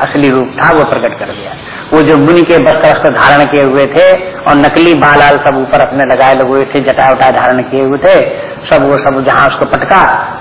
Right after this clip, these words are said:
वो सब वैसे ही छिन्न भिन्न हो गए थे, उसने सब उतार के धर दिए और जैसा काल ने निशाचर था तैसे ही काल ने निशाचर प्रकट हो गया और हनुमान से बोला कि, "हम तो भाई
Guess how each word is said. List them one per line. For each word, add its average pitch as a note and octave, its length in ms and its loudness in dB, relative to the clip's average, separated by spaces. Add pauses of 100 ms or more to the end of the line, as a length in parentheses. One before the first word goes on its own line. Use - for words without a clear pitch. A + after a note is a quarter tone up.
वो D3 60 2
सब C3+ 200 0
वैसे D3 200 2
ही F3 60 2
छिन्न E3+ 240 0
भिन्न F3+ 200 2
हो F3+ 120 4
गए G3+ 180 4
थे, - 180 -2 (340)
उसने D4+ 280 0
सब C#3+ 160 -4
उतार C#3+ 260 2
के C#3 100 -2
धर C3 140 0
दिए D#3+ 540 0 (220)
और - 100 2
जैसा C#3+ 260 0
काल C3+ 280 0
ने C3+ 140 0
निशाचर C3 520 -2
था F3+ 480 -2 (220)
तैसे C3+ 260 0
ही C3 60 -2
काल B2 220 -2
ने A#2+ 160 -6
निशाचर B2 380 -4
प्रकट C3 320 0
हो E3 140 4
गया F3+ 220 4
और B2+ 300 -2
हनुमान C3 420 0
से C3+ 120 -2
बोला D3 360 2 (440)
कि, C3+ 60 -2
"हम B2+ 180 -2
तो B2+ 140 0
भाई C3+ 340 0